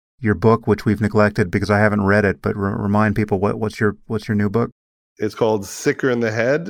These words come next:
Speaker 2: and it is, uh, interviews with people like Sacha Baron Cohen and Will Ferrell.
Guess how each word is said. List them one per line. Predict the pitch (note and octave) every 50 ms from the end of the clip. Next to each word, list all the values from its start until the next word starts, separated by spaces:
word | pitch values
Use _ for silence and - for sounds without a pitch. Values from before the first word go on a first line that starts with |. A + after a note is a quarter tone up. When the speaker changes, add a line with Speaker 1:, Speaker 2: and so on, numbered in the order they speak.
| E3+ - -
Speaker 2:
and | G#2 G2 F#2+ F#2+ F#2 F#2
it | F#2 F2+ F#2
is, | F2+ F2 F2 - - G2
uh, | F#2 F2+ F2 F2 E2+ E2+ _ _ _ _ _ _ _ _ _ -
interviews | G#2+ G2+ F#2+ G#2 G#2 F#2 F#2+ G2+ G2 F#2+ F#2+ G2 G2+ F#2+ F#2+
with | G2 F2+ F2+
people | - F#2 F2 F2 F#2 F2+
like | F2+ F2 F2+ F2 - _ _ _ _ _ _ _ _ _
Sacha | - - E2+ E2+ - - F2
Baron | E2+ F2 F2 E2+ E2+ E2+ E2+ E2
Cohen | - - - - C#3+ C#3+ C#3 C#3 C3 B2+ B2 A#2+ A#2 A2+ G#2
and | E2 E2 E2 E2 E2+ D#2+ - _ _ _ _ -
Will | F#2 F#2 E2+
Ferrell. | - - C#3 C#3 C3+ B2+ B2+ A#2+ A#2 A2+ A2+ A2+ A2